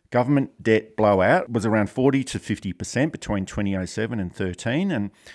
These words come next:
national government debt got to around two hundred and seventy billion dollars at that time.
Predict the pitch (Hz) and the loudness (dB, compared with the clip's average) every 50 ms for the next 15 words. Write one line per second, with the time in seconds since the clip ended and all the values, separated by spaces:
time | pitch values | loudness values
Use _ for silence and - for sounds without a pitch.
0 | - - - _ _ 127 127 123 120 - 113 101 - 107 101 95 101 92 90 - | -20 -20 -20 _ _ 0 0 0 0 0 -2 0 0 0 2 2 0 0 -2 -2
1 | - 101 107 - - - - 110 101 95 - - - 104 98 98 92 92 98 92 | 0 0 0 0 -2 -4 0 0 0 0 0 -2 -2 0 0 0 0 0 -2 -2
2 | 90 87 - - 123 131 127 120 123 110 98 101 98 95 - - 104 87 87 92 | -2 -4 -2 0 0 2 2 0 -2 -4 -4 -6 -8 -8 -6 -6 -6 -4 -4 -4
3 | 87 76 101 101 98 95 90 90 90 90 87 - 95 101 120 131 117 113 98 - | -4 -4 -4 -2 -2 -2 -2 -2 -4 -4 -4 -2 0 0 0 -2 -2 -6 -4 -4
4 | 107 98 - - - 117 120 131 147 | -6 -6 -6 -6 -6 -4 -2 -2 -4